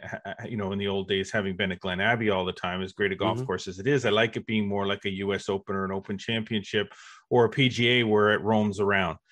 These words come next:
Speaker 1: Uh, and you get to see some of these courses like Saint George's, like Ancaster, the Hamilton
Speaker 2: Mm-hmm.
Speaker 1: Country Club in Ancaster,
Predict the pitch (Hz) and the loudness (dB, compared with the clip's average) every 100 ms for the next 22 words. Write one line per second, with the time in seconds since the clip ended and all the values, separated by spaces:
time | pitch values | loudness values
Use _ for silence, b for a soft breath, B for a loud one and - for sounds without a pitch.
0 | b _ 95 90 95 98 113 113 - 123 | b _ -2 0 0 -2 -4 -4 -4 -2
1 | 113 117 107 101 - 104 101 - 95 - | 0 0 2 -2 -2 2 2 0 -6 -2
2 | 101 - 104 95 101 98 95 101 95 92 | -2 0 -4 -2 -2 -2 0 -2 -4 -4
3 | 101 98 - 95 95 104 95 - 104 95 | -4 -4 -4 -4 -2 -2 -2 -2 -2 -2
4 | 92 92 101 98 107 120 170 - 101 95 | -2 -2 -2 -2 -2 -2 -2 -4 -6 -4
5 | 92 92 - 92 92 - 95 92 | -4 -6 -4 -2 -2 -4 -4 -4